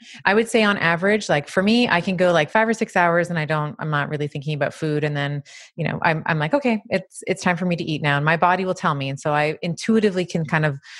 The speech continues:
I've learned the language of my body, so to speak. So how long I can go between meals, I'm not having really sugary f-, 'cause the, what happens in that three hour, like, "I just need a little bit to get me through this next couple meetings or whatever,"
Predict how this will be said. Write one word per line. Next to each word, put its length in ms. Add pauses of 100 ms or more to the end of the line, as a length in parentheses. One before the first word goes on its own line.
(120)
I've 140
learned 340
the 80
language 420
of 120
my 160
body, 340
so 160
to 80
speak. 300
So 120
how 360
long 600
I 120
can 180
go 360
between 420
meals, 360 (380)
I'm 180
not 160
having 360
really 440 (200)
sugary 400
f-, 200
'cause 220
the, 80
what 140
happens 500
in 120
that 200
three 220
hour, 200
like, 200
"I 20
just 220
need 100
a 60
little 180
bit 140
to 80
get 160
me 100
through 140
this 160
next 260
couple 240
meetings 480
or 60
whatever," 400